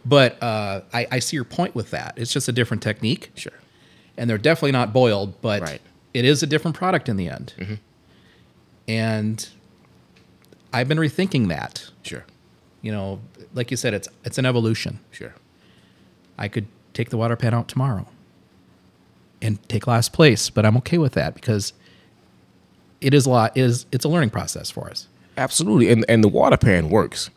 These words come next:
Speaker 2: That, that's, that's, I, when I, when I said that, with, with all respect, it, that's not my style. The water
Speaker 1: Exactly.
Speaker 2: pan works.
Speaker 1: Yep.
Speaker 2: I mean, I've been beaten by the water pan guy.
Speaker 1: <laughs> Yes.
Speaker 2: So let's be clear. <laughs> You know what I mean? I just, I, I meant to say that was not, that was just my,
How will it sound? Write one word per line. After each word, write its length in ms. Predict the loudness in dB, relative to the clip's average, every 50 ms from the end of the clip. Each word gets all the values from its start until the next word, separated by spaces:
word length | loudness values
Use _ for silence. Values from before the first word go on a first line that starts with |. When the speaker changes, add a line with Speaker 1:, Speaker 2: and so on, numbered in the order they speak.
| -20 -16 _ 2
Speaker 2:
That, 260 | 2 2 2 2 4
that's, 300 | 4 4 4 4 0 -4
that's, 420 | -2 0 0 0 0 -4 -12 -20 -20 -20 -20 _ _ _ -14 _ 0
I, 80 | 0
when 200 | 2 2 2 2
I, 80 | 2 2
when 160 | 0 0 -2
I 100 | -2 -2
said 300 | -2 -2 -2 -2 0 0
that, 340 | 0 0 -2 -2 -6 -14 -14 -10
with, 200 | -8 -8 -6 -4
with 200 | -6 -6 -6 -8 _ _ -20 -20 -12 -8
all 120 | -6 -6 -6
respect, 440 | -6 -8 -6 -2 -2 -2 -2 -4 -6
it, 120 | -8 -8 -8 -8
that's 280 | -6 -2 -2 -2 -2 -2
not 160 | -4 -4 -4
my 140 | -6 -8 -8
style. 460 | -8 -4 0 0 2 2 0 -2 -6 -10 -20 -20 -16 -10
The 100 | -8 -6
water 100 | -2 2 2 2 2 2
Speaker 1:
Exactly. 120 | -2 -4
Speaker 2:
pan 220 | -6 -6 -4 -2
works. 220 | 0 0 0 -2 -2
Speaker 1:
Yep. 80 | -6
Speaker 2:
I 40 | -6
mean, 120 | -4 -2 0
I've 180 | 0 0 0
been 220 | 0 0 0 0 0
beaten 340 | 2 2 2 2 0 -2
by 140 | -2 -2 -2
the 80 | -2 0
water 240 | 2 2 2 2 0
pan 280 | -2 -4 -2 2 2
guy. 260 | 4 4 4 4 4 4 4
Speaker 1:
<laughs> 40 | 2 0 0 -2 -2 -2 -2 -2 -2 -2 0
Yes. 220 | 4 6 6 6 6
Speaker 2:
So 60 | 4
let's 160 | 4 2 2
be 100 | 0 -2
clear. 340 | 0 2 4 6 6 6 6
<laughs> 40 | 6
You 100 | 6 6
know 60 | 6
what 80 | 8
I 20 | 8
mean? 120 | 8 8 6
I 80 | 6
just, 240 | 6 4 2 2 2 -4 -14 -8 0
I, 160 | 4 4 6
I 140 | 6 6 4
meant 160 | 4 2 0
to 60 | 0
say 160 | 0 0 2 4
that 120 | 4 6
was 120 | 6 4 2
not, 140 | 2 2 4
that 120 | 4 4
was 160 | 4 4 2
just 200 | 2 0 0 0
my, 280 | 0 2 2 2 2